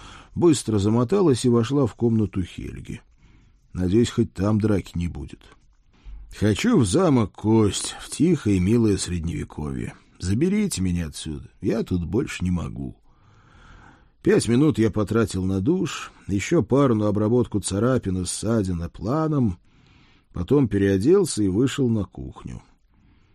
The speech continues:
Дана и Хельга уже сидели там, безмятежно распивая чай и о чём-то сплетничая.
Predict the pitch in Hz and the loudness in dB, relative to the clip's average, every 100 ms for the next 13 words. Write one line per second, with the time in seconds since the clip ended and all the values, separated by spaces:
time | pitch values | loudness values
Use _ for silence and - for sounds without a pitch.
0 | _ 73 95 120 117 104 90 101 131 117 | _ -4 2 4 4 2 2 4 4 4
1 | 101 98 107 - 95 117 107 95 110 107 | 2 0 0 0 0 4 4 2 0 0
2 | 90 80 80 85 87 110 101 90 90 - | -2 -6 -8 -6 0 2 2 0 -6 -4
3 | 95 95 85 - 101 127 131 - - - | -2 -2 -2 -4 -2 0 0 -4 -14 0
4 | 101 98 101 90 - - 90 85 58 - | 2 2 0 -2 -4 -6 -4 -4 -6 -12
5 | - 55 | -12 -14